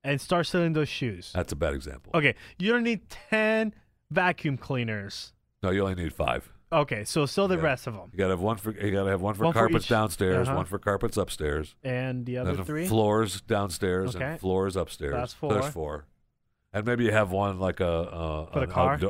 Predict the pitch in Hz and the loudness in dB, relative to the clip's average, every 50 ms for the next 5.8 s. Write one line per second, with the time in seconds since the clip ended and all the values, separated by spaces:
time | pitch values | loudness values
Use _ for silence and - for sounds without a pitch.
0 | - 101 95 92 87 80 73 80 73 139 135 127 135 127 120 117 110 117 113 110 | -2 -2 -2 -2 -2 -4 -4 -4 -6 -6 -6 -6 -6 -6 -6 -6 -6 -6 -6 -6
1 | 110 117 110 104 95 95 98 110 - - _ _ _ _ _ _ _ _ - 233 | -6 -8 -10 -10 -12 -14 -16 -20 -20 -20 _ _ _ _ _ _ _ _ -12 -12
2 | 254 - - 101 101 - _ - 147 - 120 113 131 131 117 101 98 87 127 151 | -10 -8 -10 -12 -12 -14 _ -12 -8 -6 -6 -4 -4 -4 -6 -6 -4 0 0 2
3 | 147 151 160 - - 202 190 165 170 156 151 160 - 151 147 151 139 139 139 143 | 2 2 0 0 2 2 0 0 -2 -4 -6 -10 -8 -6 -4 -4 -4 -4 -6 -6
4 | 131 - - 123 - - 98 87 76 _ _ _ _ _ _ _ _ _ _ _ | -6 -6 -8 -12 -12 -12 -16 -16 -18 _ _ _ _ _ _ _ _ _ _ _
5 | _ _ _ _ - 220 190 127 82 - - - - 143 95 - | _ _ _ _ -2 0 0 0 0 -2 -6 -10 -10 -10 -10 -10